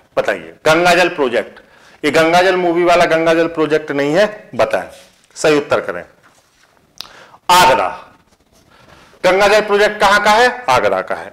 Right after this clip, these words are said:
आइए, बयालीसवां प्रश्न है, हां, पेट्रोटेक, पेट्रोटेक दो हज़ार उन्नीस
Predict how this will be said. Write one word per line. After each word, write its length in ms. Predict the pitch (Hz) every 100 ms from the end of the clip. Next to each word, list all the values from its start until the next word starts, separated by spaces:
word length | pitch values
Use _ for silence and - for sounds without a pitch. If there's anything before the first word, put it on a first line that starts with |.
| -
आइए, 260 | 101 90 87 _ _ _ _ _ _ - - _ _ _ _ _ _ _ _ _ _ _ _ _ -
बयालीसवां 460 | 185 196 226 254
प्रश्न 300 | 240 240 -
है, 280 | 220 233 220 - _ _ _
हां, 220 | - 143
पेट्रोटेक, 1120 | 110 - - - 208 208 254 269 262 147 - - - - _ _ _ _ _ _ _ _ _ _ _ _ -
पेट्रोटेक 760 | 175 175 240 254 - 160 - - - _ _ _
दो 120 | 139 185
हज़ार 360 | 185 202 196
उन्नीस 640 | 165 151 160 139 - -